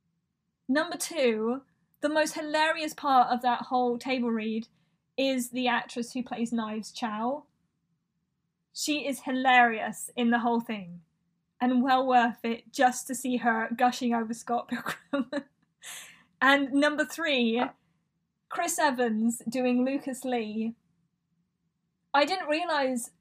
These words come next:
I don't think quite as much, how well he is able to get into that character. And you know he's in his Lucas Lee mode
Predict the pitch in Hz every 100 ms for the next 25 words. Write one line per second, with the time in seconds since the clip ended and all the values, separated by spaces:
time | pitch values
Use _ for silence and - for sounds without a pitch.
0 | _ _ _ _ 254 262 262 247 269 233
1 | 294 277 269 240 - - 277 294 311 285
2 | 294 269 240 233 254 240 - 247 233 233
3 | 247 269 - 240 277 277 247 262 269 277
4 | 269 302 330 339 320 285 302 277 254 254
5 | 254 269 269 285 247 226 214 208